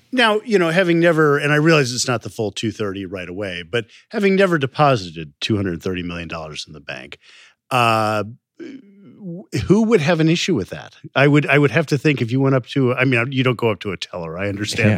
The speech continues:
Speaker 1: that. But if I went up to a teller, you know, she'd say, "Take the rest of the day off." I mean, <laughs>
Speaker 2: <laughs> Yeah. Well, it comes in pieces, right?
Speaker 1: Of cour-,
Speaker 2: So it
Speaker 1: yes,
Speaker 2: doesn't
Speaker 1: it
Speaker 2: come in
Speaker 1: does.
Speaker 2: two thirty at once. But, uh, I,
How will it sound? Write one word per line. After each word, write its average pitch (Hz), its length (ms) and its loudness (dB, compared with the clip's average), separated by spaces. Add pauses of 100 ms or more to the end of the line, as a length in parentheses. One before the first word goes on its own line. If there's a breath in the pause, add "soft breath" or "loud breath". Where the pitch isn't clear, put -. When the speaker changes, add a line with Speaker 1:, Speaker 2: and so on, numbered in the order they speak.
Speaker 1:
that. 85 120 -16 (240 loud breath)
But 165 100 2
if - 120 0
I 294 100 6
went 269 160 4
up 185 140 0
to 160 120 0
a 135 60 2
teller, 135 460 -2 (320 loud breath)
you 233 100 2
know, 147 80 4
she'd 226 200 -2
say, 170 180 0
"Take 156 180 0
the 123 100 -2
rest 123 200 0
of 117 60 -2
the 107 60 -2
day 110 220 0
off." 156 380 0
I 120 80 0
mean, 127 140 0
<laughs> 185 120 0
Speaker 2:
<laughs> - 720 4
Yeah. 160 420 4 (400 loud breath)
Well, 196 100 8
it 190 180 4
comes 214 200 6
in 247 120 6
pieces, 135 760 4
right? 131 160 8
Speaker 1:
Of 135 60 4
cour-, - 80 6
Speaker 2:
So 151 60 6
it - 20 8
Speaker 1:
yes, 156 80 6
Speaker 2:
doesn't 147 220 6
Speaker 1:
it - 20 4
Speaker 2:
come 147 120 8
in - 20 6
Speaker 1:
does. 123 100 4
Speaker 2:
two 139 80 6
thirty 117 260 8
at 110 80 4
once. 101 260 2
But, 113 280 6 (420 loud breath)
uh, 120 300 6 (400)
I, 147 140 4